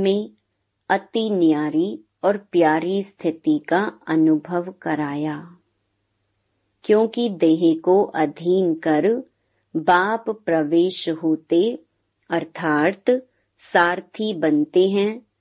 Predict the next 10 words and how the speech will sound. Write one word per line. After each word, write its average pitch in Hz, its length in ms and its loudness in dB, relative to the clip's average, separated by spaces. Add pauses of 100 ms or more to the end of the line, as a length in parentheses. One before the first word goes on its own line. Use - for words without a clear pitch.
(160)
देह 175 380 2 (240)
के 226 160 2 (180)
अधीन 175 500 0
नहीं 226 300 0
बनते, 156 460 2 (1080)
इसलिए 185 720 4
न्यारा 156 600 0 (340)
और 175 200 0 (180)
प्यारा 151 500 -4 (120)
है। 151 220 -2